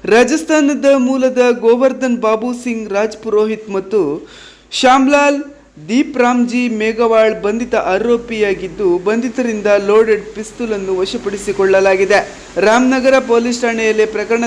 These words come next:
ದಾಖಲಾಗಿದ್ದು, ಪೊಲೀಸ್ ಇಲಾಖೆ ಮುಂದಿನ ತನಿಖೆಗೆ ಕ್ರಮ ಕೈಗೊಂಡಿದೆ.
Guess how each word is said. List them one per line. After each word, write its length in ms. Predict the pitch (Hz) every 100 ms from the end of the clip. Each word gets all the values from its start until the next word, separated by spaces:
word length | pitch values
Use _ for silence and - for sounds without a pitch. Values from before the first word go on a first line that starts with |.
| 220
ದಾಖಲಾಗಿದ್ದು, 800 | 214 214 202 185 190 190 202
ಪೊಲೀಸ್ 540 | 190 202 226 233 233 - 185
ಇಲಾಖೆ 420 | 202 202 196 196
ಮುಂದಿನ 440 | 196 202 202 196
ತನಿಖೆಗೆ 680 | 190 196 214 214 208 190 185
ಕ್ರಮ 320 | 190 208 214
ಕೈಗೊಂಡಿದೆ. 840 | 214 196 190 196 196 196 185 -